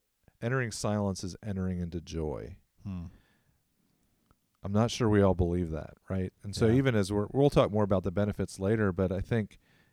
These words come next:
Speaker 1: as we wrestle with that, do we really believe that there can be joy from silence
Speaker 2: Hmm.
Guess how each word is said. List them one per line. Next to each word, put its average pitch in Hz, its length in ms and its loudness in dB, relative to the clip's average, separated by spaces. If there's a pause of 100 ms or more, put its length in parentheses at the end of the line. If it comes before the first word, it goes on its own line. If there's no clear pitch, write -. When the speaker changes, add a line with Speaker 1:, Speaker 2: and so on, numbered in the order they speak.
(160)
Speaker 1:
as 113 180 2
we 110 80 8
wrestle 101 520 4
with 98 180 2
that, 92 200 0
do 101 120 4
we 117 140 8
really 107 280 6
believe 104 300 4
that 92 160 0
there 95 100 -4
can 95 180 -4
be 87 140 -2
joy 90 480 2
from 85 400 -8
silence 82 920 -6
Speaker 2:
Hmm. 95 160 -8